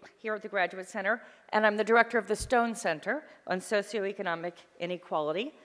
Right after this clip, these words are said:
The Stone Center is a research center here focused on the study of income and wealth disparities, and among our many activities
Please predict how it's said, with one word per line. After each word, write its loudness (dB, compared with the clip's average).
The -4
Stone 4
Center 6
is 4
a 2
research 0
center -2
here 0
focused 0
on 0
the -6
study 0
of 0
income -2
and -2
wealth 2
disparities, 0
and 0
among 2
our -2
many -6
activities -4